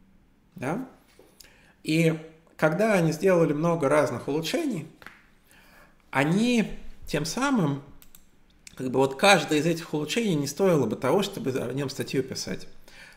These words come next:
Каждое из этих улучшений накидывает там один процентик к результатам, пол-,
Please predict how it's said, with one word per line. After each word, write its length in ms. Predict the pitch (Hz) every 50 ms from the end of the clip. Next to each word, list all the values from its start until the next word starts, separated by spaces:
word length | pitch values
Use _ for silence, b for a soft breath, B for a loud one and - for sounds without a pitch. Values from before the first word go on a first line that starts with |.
| B B
Каждое 320 | - - 185 165 - 165
из 60 | 147
этих 260 | 160 160 160 165 - -
улучшений 460 | 143 147 147 - 220 254 240 202 170
накидывает 720 | 156 170 160 - 185 185 175 165 143 139 131 127 123 -
там 220 | - 120 117 107 113
один 300 | 120 120 156 190 185 160
процентик 540 | 170 135 131 - - 135 131 127 - -
к 60 | - -
результатам, 640 | 120 - 123 113 - - 120 120 117 - 110 101 - - - _ _ _ _ _ -
пол-, 100 | -